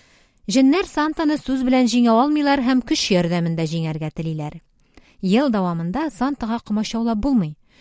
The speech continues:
чөнки аның янында һәрвакыт ярдәмчеләре һәм сакчылары бар. Ә менә Раштуа төнендә ул чанага утыра һәм бүләкләр өләшә.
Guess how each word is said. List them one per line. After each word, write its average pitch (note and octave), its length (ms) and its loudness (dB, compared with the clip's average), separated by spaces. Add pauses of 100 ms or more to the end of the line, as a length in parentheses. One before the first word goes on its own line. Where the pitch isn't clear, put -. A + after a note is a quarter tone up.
(120)
чөнки G#3 320 -2
аның G3 300 0
янында G3 340 0
һәрвакыт A#3 560 -4
ярдәмчеләре F#3+ 800 -2
һәм A#3 220 0 (280)
сакчылары B3 680 -2
бар. D#3 160 -6 (840)
Ә F#3 100 2
менә F#3 240 4
Раштуа F3 480 -2
төнендә A#3+ 480 4
ул G#3 160 2
чанага G3+ 480 2
утыра C4 380 -2
һәм B3+ 180 2
бүләкләр F#3+ 480 0
өләшә. F3+ 480 -2